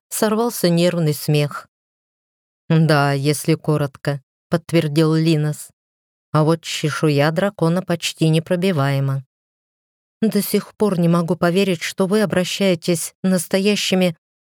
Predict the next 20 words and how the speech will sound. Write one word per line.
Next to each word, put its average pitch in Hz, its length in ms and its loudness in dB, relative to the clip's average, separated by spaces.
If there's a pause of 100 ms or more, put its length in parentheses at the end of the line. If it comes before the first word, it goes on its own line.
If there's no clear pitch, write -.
(140)
большими 196 680 0 (380)
ящерами. 165 800 0 (520)
Так 185 320 -2
можно 220 400 2
говорить? 160 560 0 (680)
Это 208 240 0
не 190 180 2
оскорбительно?" 190 1040 0 (720)
"Не 160 280 4
оскорбительно". 151 1160 -2 (240)
В 175 80 0
голосе 190 440 0
парня 208 400 0
появилось 175 520 0
снисхождение. 170 1160 0 (580)
Кажется, 180 720 0
я 196 320 2
переборщила 214 960 0
с - 200 -6
восхвалением. 165 1000 0